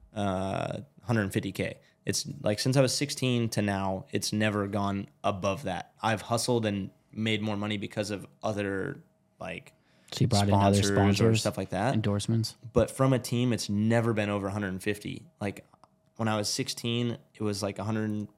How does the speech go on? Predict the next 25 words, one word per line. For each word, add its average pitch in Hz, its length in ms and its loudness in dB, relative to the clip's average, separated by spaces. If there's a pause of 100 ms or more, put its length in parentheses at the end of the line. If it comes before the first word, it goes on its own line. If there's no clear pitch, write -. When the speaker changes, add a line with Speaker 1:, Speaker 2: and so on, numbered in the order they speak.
(160)
Speaker 1:
was 113 140 -4
somewhere 117 320 0
around 98 80 0
a 95 60 -6
hundred 113 260 0
to 110 80 0
a - 20 -2
hundred 107 160 -2
and 107 100 -4
fifty 107 440 -4 (260)
or 98 80 -4
seventeen. 101 560 -4 (800)
Or 120 80 -2
no, 113 100 4
I 101 60 4
was 117 140 0
still 104 140 -2
sixteen 95 360 -4
when 90 80 -4
I 92 60 -6
got 87 140 -4
that 90 120 -6
deal. 90 240 -8 (640)
And 113 160 2
then 104 320 -2